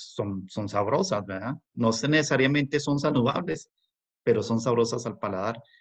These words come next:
Pero yo creo que nuestro paladar está ahí, nomás empezando a comer comida, o sea, de, de real, o sea, es cuando, pues, empezamos otra vez a sentir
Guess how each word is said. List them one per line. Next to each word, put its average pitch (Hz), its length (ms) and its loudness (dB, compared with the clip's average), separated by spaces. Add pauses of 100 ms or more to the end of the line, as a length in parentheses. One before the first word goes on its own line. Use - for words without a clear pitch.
Pero 120 140 4
yo - 20 2
creo 165 120 4
que 180 80 2
nuestro 151 300 2
paladar 117 340 0
está 143 280 -2
ahí, 127 260 0 (400)
nomás 98 500 -8 (300)
empezando 110 460 -2
a 131 80 -2
comer 117 440 -2
comida, 120 720 -2
o - 60 -10
sea, - 380 -10 (880)
de, 95 480 -8
de 98 180 -8
real, 104 500 -2
o 110 80 -2
sea, 104 300 -14
es 104 260 -14
cuando, 117 300 -4
pues, 104 320 -8
empezamos 104 580 -8
otra 113 280 -4
vez 110 180 -8
a 117 60 -6
sentir 117 480 -6